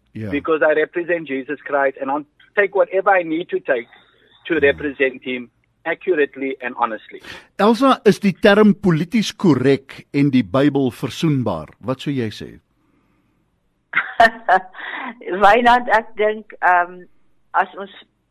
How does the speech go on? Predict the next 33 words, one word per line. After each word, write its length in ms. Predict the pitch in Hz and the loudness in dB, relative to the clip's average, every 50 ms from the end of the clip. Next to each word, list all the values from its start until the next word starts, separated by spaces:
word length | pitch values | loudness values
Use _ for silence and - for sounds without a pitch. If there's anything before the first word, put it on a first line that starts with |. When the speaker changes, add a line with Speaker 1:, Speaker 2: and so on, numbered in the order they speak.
| _ _ _ _ _ _ _ _ - | _ _ _ _ _ _ _ _ -12
Speaker 3:
polities 420 | 196 190 214 220 - 277 269 - - | -12 -10 -12 -12 -12 -16 -16 -16 -10
korrek 460 | - 226 208 185 196 196 196 196 - | -4 -4 -2 -2 -2 -2 -4 -6 -10
in 100 | 185 175 | -12 -12
die 280 | 175 165 160 156 156 - - | -12 -14 -16 -16 -18 -10 -4
huidige 460 | 143 151 165 180 202 220 - - 202 - | 0 0 0 0 0 -4 -6 -8 -16 -10
konteks 560 | - - 214 214 214 208 - 185 165 160 - - - | -4 -2 -2 -2 -2 -4 -8 -10 -10 -10 -12 -20 -20
beskryf 600 | - 160 - - - - 151 151 147 151 156 - | -18 -18 -18 -18 -16 -10 -6 -4 -4 -4 -4 -8
en 100 | - 147 | -14 -18
ons 200 | 147 151 151 - - | -16 -18 -18 -16 -12
sê 140 | - 156 151 | -12 -10 -8
dit 220 | - 160 160 160 - | -6 -6 -6 -6 -8
is, 140 | 156 156 - - - _ _ _ _ _ _ - - - - - _ | -10 -10 -12 -14 -20 _ _ _ _ _ _ -20 -20 -20 -20 -18 _
dit 200 | - 156 175 170 | -4 -4 -2 -2
is 140 | 170 175 - - | -4 -6 -6 -4
Bybels, 560 | 123 127 160 165 170 175 170 175 175 170 - - | 0 4 4 6 4 4 2 0 -2 -4 -4 -6
dan 200 | - 156 156 165 - - | -4 -4 -4 -6 -6 -6
gaan 180 | 175 165 160 - | -6 -6 -6 -8
ons 300 | - 165 160 160 - - | -16 -18 -18 -20 -20 -10
maar 220 | - 170 160 - 185 | -4 0 0 0 0
eintlik 280 | 151 147 180 175 - | -2 -6 -8 -10 -6
maar 180 | - 156 151 151 _ | -4 -4 -4 -6 _
praat 360 | - 160 156 147 147 147 147 - - | -4 -2 0 0 0 -2 -6 -10 -6
van, 280 | 160 151 147 143 143 143 _ _ _ _ - - - - - | -4 -4 -4 -6 -8 -18 _ _ _ _ -20 -20 -20 -18 -6
gaan 200 | - 202 190 196 | -4 -2 -2 -2
'n 100 | 190 190 | -4 -6
kompromie 640 | - 190 190 185 - 190 185 175 170 170 180 180 - | -6 -10 -10 -10 -10 -10 -10 -10 -10 -12 -12 -8 -4
aan 320 | - 185 196 220 262 240 240 _ | -2 0 0 -2 -4 -10 -18 _
en 460 | - 156 165 165 165 160 160 165 160 151 | -16 -14 -14 -14 -14 -14 -16 -18 -18 -16
maak 340 | - 156 160 151 156 156 - 170 | -6 0 2 4 4 2 0 -4
asof 220 | 170 - 165 - - | -8 -8 -10 -12 -12
die 120 | - 160 151 151 151 | -12 -10 -6 -2 -2
Here 260 | 147 151 156 156 151 | 0 0 -2 -2 -2
dan 260 | 151 147 143 139 143 | 0 0 0 -2 -4